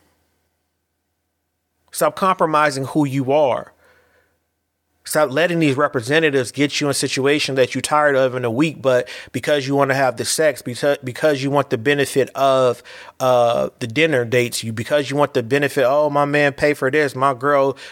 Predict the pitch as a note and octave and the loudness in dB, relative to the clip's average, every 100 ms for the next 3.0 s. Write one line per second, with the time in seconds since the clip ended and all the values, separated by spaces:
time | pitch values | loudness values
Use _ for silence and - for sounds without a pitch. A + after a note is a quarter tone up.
0 | - C3+ C#3+ C3 B2+ D#3+ C#3+ D3+ D3+ C#3+ | -6 0 0 -2 -2 0 0 2 0 2
1 | C3+ A#2+ C#3 C3 A#2+ A2+ C#3+ D3 C3+ B2+ | 0 2 0 0 -2 2 2 2 0 -4
2 | B2 A#2+ A2+ A#2+ A2+ - A#2 A#2 A2 A2 | -6 -6 -6 -4 -4 -6 -6 -4 -6 -8